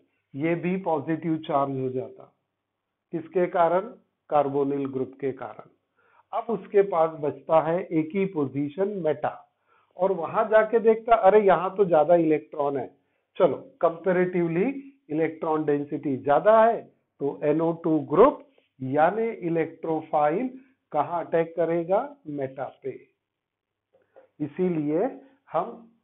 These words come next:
जब भी electrophilic substitution aromatic aldehyde ketone का पढ़ेंगे, तो कौन सी position पे substitution बताएंगे? meta position पे,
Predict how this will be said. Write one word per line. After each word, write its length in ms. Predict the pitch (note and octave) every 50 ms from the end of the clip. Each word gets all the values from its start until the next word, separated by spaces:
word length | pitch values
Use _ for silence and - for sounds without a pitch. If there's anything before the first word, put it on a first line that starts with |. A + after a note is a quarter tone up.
| _ _ _ _ -
जब 360 | A#2+ B2 D#3+ E3+ E3+ E3+ E3+
भी 220 | F3+ A3+ B3+ C4
electrophilic 1080 | - - F#3 E3+ F3 F3+ F3+ F3+ F3+ - G#3 G3+ G3 G3 - F#3 F3+ F#3+ F#3+ F#3+ - -
substitution 880 | - D#3 D#3+ - - F#3 F3 E3 - E3+ E3 E3 E3 - F3+ E3 E3 F3 F3 - _ _ _ _ _ _ - D3+
aromatic 760 | D3 D3+ E3 F#3+ G3+ G3+ G#3+ G3+ G3 G3 A3 G#3+ - -
aldehyde 680 | - D#3+ D#3+ D#3+ D#3 E3 E3+ D#3+ D#3+ E3+ E3+ F3+ F3 -
ketone 440 | - E3 D3+ C3+ - D#3+ D#3 D#3 D#3+
का 200 | D#3 D#3+ E3 D#3+
पढ़ेंगे, 800 | D3 - - - D3 C#3+ D#3 E3+ F3 D#3+ C3+ C3+ C3+ C3+ D#3 G3 - - - - _ _ _ _ -
तो 160 | - D3 C#3
कौन 320 | C#3 - - D3 D3 D3+ D3
सी 180 | - - F3+
position 680 | F3+ F3+ F3+ D#3+ D3 C3+ E3+ E3+ E3 - - F#3+ F3+ F3+
पे 340 | F3 - F#3+ F#3 F#3 F#3 - - - _ _ _ _ -
substitution 800 | F3+ D#3+ - - - - F#3 F3+ F3+ F#3 F3 F3 E3 E3+ - F#3+
बताएंगे? 960 | F#3 F3+ E3+ E3 E3 - F3+ F3+ F3+ F3+ F#3 F#3 F#3+ G3 G#3 A#3+ C#4+ C#4+ - - - _ _ _ _ _ _ _ _ _ _ _ _ _ _ _ _ _ _ _ _ _ _ _ _ _ _ C#3
meta 580 | C#3 C#3+ C#3+ D3+ D3+ D3 D3 - D#3+ D3+ D3+ D3+
position 840 | D3 - - C#3 C3 B2 C3 C3+ C3 C3 C3 - C#3 C3 B2 B2 A#2
पे, 540 | - - D3 C3+ B2+ A2+ G2+ - - -